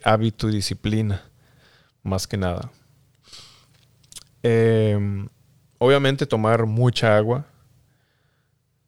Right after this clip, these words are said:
Y yo lo que tengo es este bote. Tengo este bote, bueno, para los que están escuchando el audio, es un bote de dos litros y medio. Esto lo lleno en las mañanas.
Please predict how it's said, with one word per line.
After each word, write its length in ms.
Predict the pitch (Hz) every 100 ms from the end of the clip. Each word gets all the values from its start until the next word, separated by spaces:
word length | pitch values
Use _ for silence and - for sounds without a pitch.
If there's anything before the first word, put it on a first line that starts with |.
| _ _ _ _ _
Y 180 | 117 107
yo 120 | 104
lo 160 | 107 117
que 160 | 110 98
tengo 480 | _ - 110 107
es 140 | 104 -
este 260 | 110 -
bote. 400 | 113 117 - 127 - _ _ _ _
Tengo 240 | 101 101
este 180 | 98 -
bote, 460 | 101 98 - 107 104 _ _ _ _ _
bueno, 280 | 98 92 87 - _
para 140 | 104
los 140 | 90 85
que 80 | -
están 260 | - 92
escuchando 400 | 104 101 - 92
el 120 | 98
audio, 300 | 95 98 110 -
es 200 | 98 -
un 180 | 104
bote 440 | 101 104 - 107 - - - - _
de 180 | 104 101
dos 220 | 110 117
litros 400 | 117 117 131 -
y 40 |
medio. 460 | 95 104 123 147 175
Esto 220 | - - 107
lo 80 |
lleno 200 | 98 101
en 100 | 107
las 120 | 107 98
mañanas. 840 | 87 92 117 123 127 - -